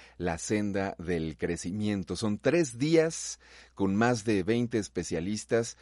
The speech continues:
temáticas muy valiosas, muy interesantes para todos ustedes. Y además también, pues, eh, como ya lo saben, en riguroso directo a través de toda nuestra multiplataforma. Así es que los invitamos para que gratuitamente,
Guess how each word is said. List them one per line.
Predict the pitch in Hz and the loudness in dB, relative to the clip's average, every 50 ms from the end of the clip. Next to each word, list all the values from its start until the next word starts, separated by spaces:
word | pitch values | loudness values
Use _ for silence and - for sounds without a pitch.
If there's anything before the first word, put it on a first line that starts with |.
| - - - - - | -20 -20 -20 -6 -4
temáticas | 98 92 98 110 110 - 110 - - 92 90 - - | -2 0 2 0 0 -2 -2 0 0 0 0 0 0
muy | 98 101 113 120 127 123 | 0 4 4 6 6 6
valiosas, | 107 101 92 92 104 107 107 - 117 104 92 104 | 6 4 4 4 4 4 4 2 0 -2 0 0
muy | 101 107 107 | 0 2 2
interesantes | 104 101 - 87 82 78 - 107 101 98 87 98 87 | 0 0 0 -2 -2 -2 -2 -2 -2 -2 -2 -6 -6
para | - - 80 78 76 | -6 -4 -4 -4 -4
todos | - - 98 98 98 92 92 | -2 0 0 0 0 -2 -4
ustedes. | 82 78 - - 101 101 98 107 107 - - - - - - - - - | -8 -8 -2 0 0 0 0 0 -2 -6 -10 -16 -20 -20 -20 -16 -4 2
Y | 98 107 | 6 8
además | 110 120 123 139 180 214 214 - | 8 8 8 6 4 2 2 2
también, | 185 151 139 151 185 214 226 - - - - - - - | 0 2 2 2 2 0 0 -4 -8 -14 -20 -20 -6 0
pues, | - 104 101 - - - | 2 2 2 2 0 0
eh, | 101 95 92 87 85 80 76 | 2 2 4 2 2 0 -2
como | - 87 85 85 82 82 | -4 -4 -2 -2 -2 -2
ya | 80 87 110 113 123 | 2 4 4 4 4
lo | 123 107 | 4 2
saben, | 92 120 127 131 135 139 151 165 165 - - - - - - - _ _ _ - | 2 4 4 4 4 2 0 -2 -4 -10 -16 -20 -20 -20 -20 -20 _ _ _ 2
en | 107 107 104 101 98 98 | 4 4 4 4 2 0
riguroso | 87 92 95 98 104 104 95 90 98 101 101 110 123 127 120 123 123 123 - - | 0 0 2 2 2 2 2 2 2 4 6 6 6 4 4 4 4 4 2 0
directo | 82 101 98 101 117 123 120 - 110 | 0 2 4 4 4 4 4 4 4
a | 95 | 4
través | - 87 82 87 95 101 87 85 | 4 4 2 2 2 0 0 0
de | 92 87 80 | 0 0 0
toda | - - 107 104 104 107 104 | 0 2 2 2 4 4 2
nuestra | 95 92 95 95 101 101 - - 104 98 | 2 2 2 2 0 0 -2 -2 0 0
multiplataforma. | 92 87 92 101 101 90 - 101 76 - 87 82 - - 78 - 85 87 82 82 82 80 | 0 0 0 0 0 -2 -4 -6 -4 -2 -4 -4 -2 -4 -6 -2 -2 0 0 0 -2 -4
Así | 78 - | -4 -4
es | 98 92 | -4 -4
que | - - 101 | -4 -2 -4
los | 90 82 - | -2 -2 -4
invitamos | 87 82 76 78 - 104 101 104 104 95 | -4 -4 -4 -4 -2 -2 -2 -2 -2 -4
para | - - 85 82 82 76 | -2 -2 -2 0 -2 -2
que | - 82 78 78 - - - - - - | -4 -4 -6 -6 -6 -10 -20 -20 -16 -2
gratuitamente, | - 110 117 123 - 175 180 170 - 139 123 127 135 135 127 123 127 120 | 2 4 4 4 4 2 0 2 2 2 4 4 2 0 0 2 0 0